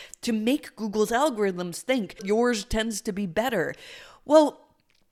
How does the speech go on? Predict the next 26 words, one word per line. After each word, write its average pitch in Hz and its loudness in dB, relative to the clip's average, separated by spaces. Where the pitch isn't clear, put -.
when 302 2
Google 262 10
gave 226 6
us 226 6
the 202 0
original 214 0
version 170 -2
of 151 -2
these 151 -4
questions 143 -6
with 175 -2
the 180 0
introduction 190 0
of 247 -8
Panda, 147 -2
they 240 2
actually 269 -4
said 247 0
in 214 0
their 185 0
blog 208 0
post 156 -2
that 226 0
they 247 2
write 233 -2
algorithms 180 -2